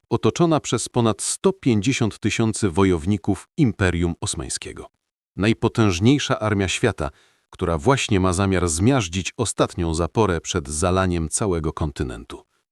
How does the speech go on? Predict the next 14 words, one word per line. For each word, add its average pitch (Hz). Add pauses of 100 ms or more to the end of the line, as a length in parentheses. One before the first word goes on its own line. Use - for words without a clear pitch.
(180)
Cesarz -
ucieka. - (400)
Obrońcy 107
są 95
w 80
mniejszości 90
pięć 73
do 69
jednego. 62 (320)
Mury 104
pękają. 80 (340)
Wiedeń 98
ma 73
dni, 82